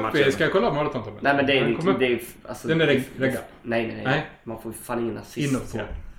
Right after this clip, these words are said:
Speaker 3: Ja, exakt.
Speaker 1: Jag vill lyfta mig själv som inkastare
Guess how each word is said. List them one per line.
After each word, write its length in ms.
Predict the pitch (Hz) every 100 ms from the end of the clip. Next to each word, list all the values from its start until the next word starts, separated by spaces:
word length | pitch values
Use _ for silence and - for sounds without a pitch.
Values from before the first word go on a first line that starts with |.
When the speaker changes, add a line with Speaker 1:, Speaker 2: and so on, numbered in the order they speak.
| - - -
Speaker 3:
Ja, 340 | 107 - - _ _ _ _
exakt. 320 | - - - - - - - - - -
Speaker 1:
Jag 160 | 175 233
vill 80 | 226
lyfta 240 | 233 208
mig 100 | 196
själv 280 | - 175 135
som 200 | - 156
inkastare 600 | 170 180 - - -